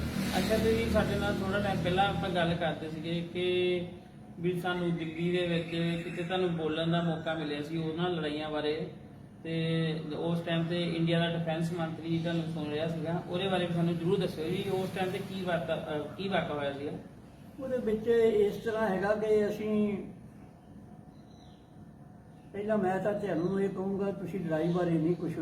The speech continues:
Speaker 2: ਥੋੜ੍ਹਾ ਜਿਹਾ ਪੁੱਛਿਆ।
Speaker 1: ਅੱਛਾ ਜੀ, ਚਲੋ ਸਾਡੇ ਦਰਸ਼ਕ ਵੀਰਾਂ ਨੂੰ ਤੁਸੀਂ ਲੜਾਈ ਬਾਰੇ ਦੱਸ ਦਿਓ ਜੀ, ਪੈਂਹਠ ਤੇ ਇਕਹੱਤਰ ਵਾਲੀ ਜਿਹੜੀ ਤੁਸੀਂ ਪਹਿਲਾਂ ਦੱਸ ਕੇ ਹਟੇ।
Speaker 2: ਹਾਂਜੀ, ਇਕਹੱਤਰ ਦੀ ਤਾਂ ਚਲੋ ਥੋੜ੍ਹੀ ਲੜਾਈ ਆ ਵੀ ਮਕਸਦ ਜਿਹੀ ਆ। ਪੈਂਹਠ ਦੀ ਲੜਾਈ ਦਾ ਬਹੁਤ ਸੀਗਾ, ਟਾਕਰਾ ਸੀਗਾ ਇਹ ਸਾਡਾ।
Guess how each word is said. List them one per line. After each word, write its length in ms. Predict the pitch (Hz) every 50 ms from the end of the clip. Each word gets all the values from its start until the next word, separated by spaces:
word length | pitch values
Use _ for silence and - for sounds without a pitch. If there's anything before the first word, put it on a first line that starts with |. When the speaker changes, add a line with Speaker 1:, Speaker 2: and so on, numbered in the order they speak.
| 156 -
Speaker 2:
ਥੋੜ੍ਹਾ 200 | - 156 156 160
ਜਿਹਾ 160 | 151 143 143
ਪੁੱਛਿਆ। 340 | 139 139 135 110 - - 117 - - - - - - - - - - - - -
Speaker 1:
ਅੱਛਾ 200 | 170 165 - 139
ਜੀ, 140 | 131 127 - - -
ਚਲੋ 140 | 208 233 247
ਸਾਡੇ 260 | 233 233 254 247 254
ਦਰਸ਼ਕ 260 | 247 233 220 226 -
ਵੀਰਾਂ 160 | 240 240 233 240
ਨੂੰ 100 | 233 233
ਤੁਸੀਂ 220 | - - 247 233
ਲੜਾਈ 280 | 220 214 202 190 202 214
ਬਾਰੇ 160 | 214 214 214
ਦੱਸ 220 | 208 196 175 165
ਦਿਓ 100 | 170 175
ਜੀ, 100 | 175 -
ਪੈਂਹਠ 320 | - - 180 185 190 190 190
ਤੇ 60 | 208
ਇਕਹੱਤਰ 320 | 208 202 - - - 160
ਵਾਲੀ 220 | 156 147 147 156 160
ਜਿਹੜੀ 220 | 165 165 165 175
ਤੁਸੀਂ 300 | 170 175 170 170 - 165
ਪਹਿਲਾਂ 200 | 160 160 165 165
ਦੱਸ 160 | 151 139 -
ਕੇ 120 | - 156 139
ਹਟੇ। 140 | - 147
Speaker 2:
ਹਾਂਜੀ, 240 | 135 135 127 123 127
ਇਕਹੱਤਰ 420 | 120 - - - 156 - - 185 180
ਦੀ 160 | 202 214 214
ਤਾਂ 140 | 214 220 190
ਚਲੋ 360 | - 208 208 202 208 208 196 190 - - - - -
ਥੋੜ੍ਹੀ 240 | 175 196 220 226 202
ਲੜਾਈ 360 | 196 185 175 170 170 175 180
ਆ 60 | 175
ਵੀ 180 | 165 170 175 170
ਮਕਸਦ 500 | 165 160 160 156 147 147 - - 165 156
ਜਿਹੀ 300 | 139 156 170 165 160 156
ਆ। 120 | 160 185
ਪੈਂਹਠ 320 | - - 190 190 208 220
ਦੀ 120 | 214 226 226
ਲੜਾਈ 300 | 196 175 180 185 185 185
ਦਾ 120 | 196 208
ਬਹੁਤ 640 | 196 175 180 196 214 214 208 214 208 202 196 175 165
ਸੀਗਾ, 200 | 180 170 165 185
ਟਾਕਰਾ 440 | 175 165 175 165 165 - 170 180 180
ਸੀਗਾ 300 | 165 165 156 170 175 170
ਇਹ 100 | 175 170
ਸਾਡਾ। 420 | 165 170 160 147 160 160 170 160